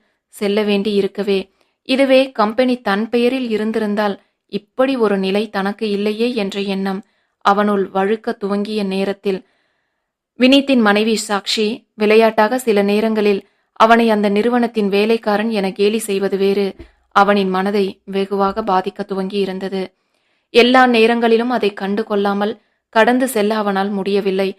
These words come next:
என்றாவது ஒரு நாள் வினீத் இதை எதிர்த்து வாதிட்டால்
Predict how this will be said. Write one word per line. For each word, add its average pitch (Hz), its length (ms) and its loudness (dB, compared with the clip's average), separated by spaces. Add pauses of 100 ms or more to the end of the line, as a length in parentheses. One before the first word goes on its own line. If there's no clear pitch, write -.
(340)
என்றாவது 262 640 4
ஒரு 208 180 0
நாள் 220 220 -2
வினீத் 208 440 -2
இதை 202 280 0
எதிர்த்து 220 360 -2
வாதிட்டால் 202 560 -4